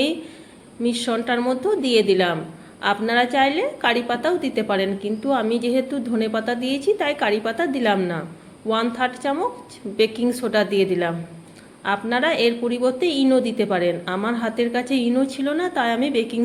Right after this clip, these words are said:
সোডা দিলাম। এবার সমস্ত কিছু খুব ভালোভাবে একবার মিশিয়ে নিলাম। একটা ওভেনের মধ্যে আপ্পাম তাওয়া বসিয়ে দিয়েছি। এবার আমি নামমাত্র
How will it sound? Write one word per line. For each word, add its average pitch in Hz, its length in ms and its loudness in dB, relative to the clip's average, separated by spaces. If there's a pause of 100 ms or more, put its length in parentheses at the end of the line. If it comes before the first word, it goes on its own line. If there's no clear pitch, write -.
সোডা 208 300 -2
দিলাম। 175 240 0 (540)
এবার 254 180 2 (100)
সমস্ত 233 320 -4 (100)
কিছু 247 200 -8
খুব 247 200 -6
ভালোভাবে 226 480 0
একবার 226 340 0
মিশিয়ে 254 380 -2
নিলাম। 311 240 2 (340)
একটা 214 180 -4 (100)
ওভেনের 254 460 2
মধ্যে 262 260 0 (220)
আপ্পাম 233 300 -4 (140)
তাওয়া 233 280 2
বসিয়ে 269 340 -2
দিয়েছি। 302 320 0 (1000)
এবার 233 180 2 (100)
আমি 269 120 0 (140)
নামমাত্র 233 540 -2